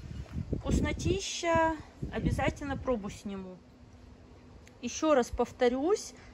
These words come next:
вот этот объем почти одиннадцать литров помидор с двух кустов помидор. То есть два кустика. Ну, красота.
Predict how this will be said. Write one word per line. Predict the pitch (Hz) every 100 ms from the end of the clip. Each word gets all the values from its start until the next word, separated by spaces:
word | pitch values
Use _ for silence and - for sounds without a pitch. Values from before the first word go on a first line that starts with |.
| -
вот | 226 240
этот | 285 240 220
объем | - 233 214 220 302 370 427
почти | - 254 - - 262 220 185 -
одиннадцать | 214 196 277 247 220 220 226
литров | 240 254 - 180 - -
помидор | 208 208 190 240 339 - - - -
с | 190
двух | 185 220 359 -
кустов | 262 - - 277 -
помидор. | 262 233 233 190 175 175 - -
То | -
есть | 190 -
два | 233 330
кустика. | - 233 202 - 185 - 175 180 - - - - - - - - - - - - -
Ну, | 240
красота. | - 320 - 349 - 302 208